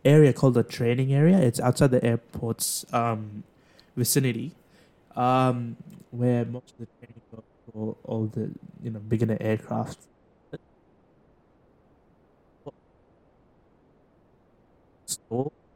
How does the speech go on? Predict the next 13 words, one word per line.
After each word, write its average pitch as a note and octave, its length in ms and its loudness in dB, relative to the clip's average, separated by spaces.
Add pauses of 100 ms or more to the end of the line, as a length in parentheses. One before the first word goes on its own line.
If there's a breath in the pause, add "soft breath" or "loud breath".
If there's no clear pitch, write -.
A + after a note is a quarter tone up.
(480)
the B2+ 100 -2
engine B2+ 280 4
failures. G#2 500 0
So A#2 480 4 (380)
stalls D#3 480 6
is B2+ 240 0
when, B2 500 0
uh, A2 340 -4 (500)
the A#2 280 -2
aircraft B2 440 0
go, A#2 260 4 (260)
ends A#2+ 200 0
up A2+ 100 2